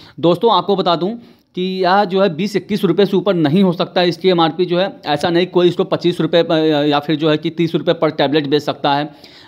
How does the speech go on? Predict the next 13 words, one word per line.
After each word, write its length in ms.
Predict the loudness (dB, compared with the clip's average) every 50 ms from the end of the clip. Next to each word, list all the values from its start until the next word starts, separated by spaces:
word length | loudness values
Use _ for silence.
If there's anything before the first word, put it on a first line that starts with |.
| _
ऐसा 180 | -6 -2 0 2
नहीं 100 | 4 4
हो 60 | 2
सकता 260 | 2 0 -2 -2 -4
है। 100 | -4 -4 -10 -18 -20 _ -4
देखिए, 200 | -2 0 0 0
Novammox 600 | 2 2 2 4 4 2 2 0 -2 -4 -6 -6
सीवी 300 | -2 -2 0 2 2 0
छः 180 | 0 -2 -4
सौ 140 | 0 0 -2
पच्चीस, 400 | -2 -2 -4 -2 -4 -6 -6 -8 -16 -20 -20 -20 _ _
आ, 220 | -6 -4 -4 -4 -4
अम, 400 | -4 -4 -2 0 0 0 -2